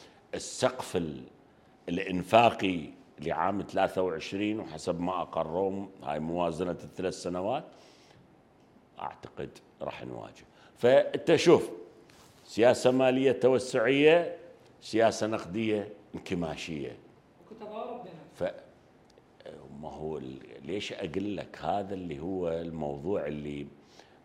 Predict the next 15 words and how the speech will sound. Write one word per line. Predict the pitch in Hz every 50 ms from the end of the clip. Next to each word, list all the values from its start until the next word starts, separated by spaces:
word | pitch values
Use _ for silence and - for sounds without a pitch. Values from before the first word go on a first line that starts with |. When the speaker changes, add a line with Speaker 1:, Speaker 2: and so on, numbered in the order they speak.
| _ -
Speaker 1:
قد | 90 92 80 67
يؤذي | 76 82 101 139 175 - - 151 104 110
الاقتصاد | 98 85 - - - - - - - 73 69 65 - 67
العراقي، | 64 60 58 58 62 60 58 58 57 - - 57 53 - - _ _ _ _ _ _ _ _ _ _ _ _ _ _ _ _ _ _ -
اللي، | 71 73 73 76 76 80 80 80 78 78 78 76 76 76 76 73 76 - -
آه، | 64 60 55 53 53 55 57 62
من | 67 76 82 85 85
الصعب | 80 - - - - 123 127 143 135 101 110
مواجهته. | 110 107 104 95 85 82 78 - 87 - - - - - 67 58 - - - - _ _ _ _ _ _ _ _ _ _ _ _ _ _ _ _ _ _ _ _ -
يعني | 62 60 60 67 71 - -
أنا | - 98 101
كنت | 95 - - - 90 90 - - -
أعتقد | - - - - - - - - 98 - - - - - _ _ _ _ _ _ _ _ _ _ _ _ _ _ _ _ _ _ _ _ _ _ _ - 92
أنه | 90 90 90 85 80 78 80 80 80 80 82 - - - - 64
ال-، | 67 65 65 64 62 60